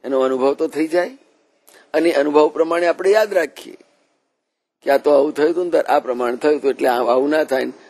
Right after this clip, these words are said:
આવું થાય. એ જેમ આપણા જીવનને સ્પર્શે છે વ્યવહાર, એવી રીતે ઉપાસનાના માર્ગમાં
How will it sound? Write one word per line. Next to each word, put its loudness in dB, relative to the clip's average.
આવું 2
થાય. -20
એ 2
જેમ 4
આપણા 6
જીવનને 0
સ્પર્શે 2
છે -6
વ્યવહાર, 2
એવી 6
રીતે -2
ઉપાસનાના 4
માર્ગમાં -6